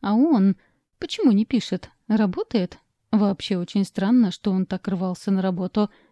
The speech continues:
Даже ради секса со мной не захотел опаздывать. Вот так всегда и бывает.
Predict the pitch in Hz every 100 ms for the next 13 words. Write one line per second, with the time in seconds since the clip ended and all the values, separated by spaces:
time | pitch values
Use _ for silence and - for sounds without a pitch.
0 | _ - 226 196 185 185 175 - 185 -
1 | 202 - 403 311 185 185 185 - 190 196
2 | 190 - 190 170 190 202 - _ _ _
3 | _ - 262 - - - - 190 190 190
4 | 175 190 185 190 -